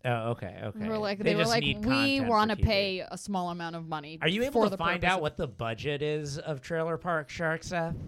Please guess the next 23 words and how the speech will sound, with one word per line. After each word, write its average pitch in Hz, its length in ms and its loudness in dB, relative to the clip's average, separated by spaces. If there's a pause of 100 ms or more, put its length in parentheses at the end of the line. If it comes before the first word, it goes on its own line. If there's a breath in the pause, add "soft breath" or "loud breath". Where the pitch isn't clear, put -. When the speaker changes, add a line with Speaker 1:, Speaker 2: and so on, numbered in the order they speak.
(120)
Speaker 1:
Do 143 120 -10
you 165 80 -6
know, 147 180 -4
do 131 100 -2
you 139 60 2
know 120 160 2
the 139 100 -2
budget? 160 420 0 (180)
Speaker 2:
I 226 100 4
don't 196 180 -2
recall. 165 440 -4
Speaker 1:
I'm 135 80 -4
curious 139 440 0
what 113 100 -6
the 110 80 -4
budget 113 180 4
Speaker 2:
I 254 80 8
got 277 260 6
paid, 233 560 0
I 202 80 -2
got 214 240 -4
paid 233 380 -4
sag 185 500 -4